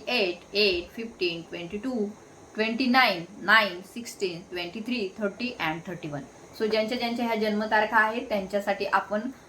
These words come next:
अ, रीडिंग पाहतो आहे तुमच्या फ्युचर स्पाऊसच्या संदर्भात. तर कसे असणार आहेत ते, कसे असणार आहेत तुमच्या पर्सनचं कॅरेक्टरिस्टिक, अ, दिसायला कसे असणार आहे, कधीपर्यंत होणार आहे, लव्ह मॅरेज आहे की अरेंज मॅरेज आहे, ते आपण आजच्या व्हिडिओमध्ये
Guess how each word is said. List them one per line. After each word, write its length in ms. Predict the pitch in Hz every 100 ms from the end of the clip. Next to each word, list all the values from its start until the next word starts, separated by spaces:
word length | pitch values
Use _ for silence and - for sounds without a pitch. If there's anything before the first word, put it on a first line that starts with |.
| -
अ, 240 | 185 190
रीडिंग 260 | 190 202 220
पाहतो 300 | 220 214 202
आहे 220 | 202 226
तुमच्या 240 | 233 202 220
फ्युचर 520 | - 214 208 233 233
स्पाऊसच्या 920 | - - - - 165 180 - - 202
संदर्भात. 480 | - 208 160 147 127 -
तर 160 | 190 190 196 - - -
कसे 200 | 214 214
असणार 360 | 226 220 220 208
आहेत 220 | 202 196 185
ते, 120 | 196
कसे 260 | 190 196 202
असणार 300 | 190 202 196
आहेत 120 | 190 190
तुमच्या 220 | 185 180
पर्सनचं 600 | - 175 170 175 175 180 175
कॅरेक्टरिस्टिक, 840 | 156 156 165 185 175 - 175 165 160 - - - -
अ, 180 | 165 170
दिसायला 380 | 180 - 185
कसे 260 | 185 196 196
असणार 380 | 175 180 185 175
आहे, 240 | 180 180 170
कधीपर्यंत 520 | 175 180 185 175 175
होणार 280 | 190 170 160
आहे, 200 | 160 160
लव्ह 160 | 160 180
मॅरेज 300 | 175 175 175
आहे 140 | 175
की 120 | 170
अरेंज 300 | 147 156 165
मॅरेज 220 | 160 160
आहे, 140 | 160 165 - - -
ते 80 | 190
आपण 260 | 160 151 156
आजच्या 240 | 147 156
व्हिडिओमध्ये 440 | 156 151 147 156